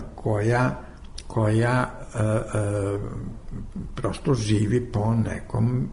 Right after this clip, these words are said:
receptu i ponaša se po nekom receptu i mišlji, misli i osjeća po nekom receptu, a onda će se u nekom trenutku taj recept promeniti, pa ćemo onda biti svi potpuno drugčiji,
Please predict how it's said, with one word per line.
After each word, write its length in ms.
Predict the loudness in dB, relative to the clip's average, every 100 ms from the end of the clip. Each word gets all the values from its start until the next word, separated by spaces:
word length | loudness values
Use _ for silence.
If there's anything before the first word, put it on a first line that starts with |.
| 2
receptu 500 | 2 4 0 -2 -8
i 100 | -6
ponaša 460 | -2 2 2 2 0
se 140 | 0
po 120 | 0
nekom 320 | 0 0 0
receptu 440 | 0 -2 -6 -4 -4
i 100 | -2
mišlji, 480 | 0 0 -2 0 -2 -2 -12 -6 2
misli 320 | 2 4 4
i 60 |
osjeća 300 | 4 2 0
po 120 | 0 0
nekom 280 | 0 -2
receptu, 420 | 0 0 0 2 0 -2 -4
a 80 | 4
onda 180 | 4 6
će 140 | 4
se 160 | 6 6
u 80 | 6
nekom 280 | 6 4 6
trenutku 300 | 6 6 4
taj 180 | 4
recept 280 | 2 2 -2
promeniti, 460 | -2 -2 2 2 2
pa 240 | 2 2
ćemo 340 | 2 4 6 6
onda 180 | 6 6
biti 260 | 6 6
svi 160 | 4 4
potpuno 380 | 4 4 6 6
drugčiji, 540 | 6 4 2 4 4